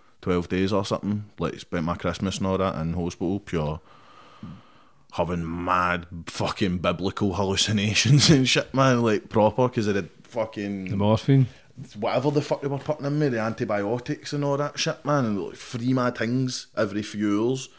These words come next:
Speaker 1: And it was like, mate, I was actually a decent size and all that, 'cause I'd just come out of jail and shit, and I'd kinda been sticking at it, and fucking melted all my muscle away. I lost, like, three and a half stone in, like, eleven days, mate. Like, I was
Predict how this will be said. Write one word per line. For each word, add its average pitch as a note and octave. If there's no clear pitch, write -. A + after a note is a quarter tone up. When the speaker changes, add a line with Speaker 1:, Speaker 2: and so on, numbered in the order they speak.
Speaker 1:
And -
it E2+
was F#2
like, F2
mate, A2
I B2
was B2+
actually C#3+
a -
decent C3+
size B2+
and D3+
all D3
that, D3
'cause -
I'd G2+
just -
come G2+
out -
of F#2+
jail G#2+
and A2+
shit, -
and -
I'd F2+
kinda G2+
been G2
sticking -
at B2
it, -
and B2
fucking F2
melted F#2
all F#2
my F2
muscle F#2
away. F#2+
I E2+
lost, F2
like, -
three F#2+
and F2
a E2+
half F2+
stone F2
in, E2+
like, E2
eleven F2
days, F2
mate. F#2+
Like, -
I -
was -